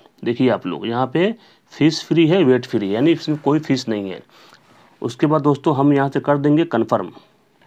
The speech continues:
जो भी आपके एचटीसी पे में मोबाइल नंबर दिया होगा,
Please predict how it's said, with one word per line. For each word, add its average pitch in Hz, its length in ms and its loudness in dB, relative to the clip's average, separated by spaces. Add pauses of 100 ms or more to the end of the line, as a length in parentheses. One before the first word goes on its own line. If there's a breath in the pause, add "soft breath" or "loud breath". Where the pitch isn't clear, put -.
(2250 soft breath)
जो 135 220 2
भी 160 160 2
आपके 147 300 0
एचटीसी 151 400 -2
पे 147 180 2
में 160 220 2
मोबाइल 131 340 4
नंबर 139 380 2
दिया 123 240 2
होगा, 160 460 0